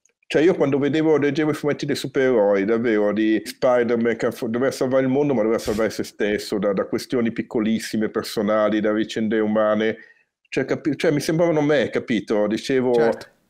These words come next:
Speaker 1: eh, non ero più stupito dal fatto che affrontassero Ga-, Galactus, ero stupito da, da, dalle avventure che vivevano, cioè, capito? Io capivo che per salvare il mondo devi salvare un po' te stesso, no? Che, che, che ce la puoi fare. Cioè, io quei personaggi lì, veramente, quelli della Marvel, lo dico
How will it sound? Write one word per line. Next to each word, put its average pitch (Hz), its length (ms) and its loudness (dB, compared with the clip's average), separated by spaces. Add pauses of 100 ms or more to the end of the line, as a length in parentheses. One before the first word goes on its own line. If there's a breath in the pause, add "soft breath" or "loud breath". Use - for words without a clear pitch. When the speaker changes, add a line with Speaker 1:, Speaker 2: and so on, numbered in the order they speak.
Speaker 1:
eh, 143 220 -4
non 156 160 2
ero 185 160 2
più 160 160 -2
stupito 170 480 -2
dal 123 120 2
fatto 127 280 0
che 131 80 0
affrontassero 117 800 0
Ga-, 113 200 -4
Galactus, 113 640 -2
ero 127 120 0
stupito 156 420 -4
da, 131 140 2
da, 117 160 0
dalle 127 240 0
avventure 139 480 0
che 143 100 0
vivevano, 135 400 0
cioè, 139 200 0
capito? 131 380 -2
Io 151 220 0 (460 loud breath)
capivo 170 380 0
che 151 100 -2
per 151 160 -2
salvare 151 380 0
il 151 60 0
mondo 165 260 0
devi 120 120 0
salvare 120 320 0
un 117 120 0
po' 120 120 0
te 110 120 -4
stesso, 85 500 -2
no? 117 240 2
Che, 127 140 -2
che, 120 180 -2
che 127 140 -4
ce - 100 -4
la 135 100 0
puoi 120 160 0
fare. 95 460 0
Cioè, 123 180 0
io 175 220 0
quei 135 120 0
personaggi 147 520 -2
lì, 127 140 0
veramente, 110 480 0
quelli 107 180 0
della 110 220 0
Marvel, 98 420 0
lo 101 100 0
dico 110 500 -4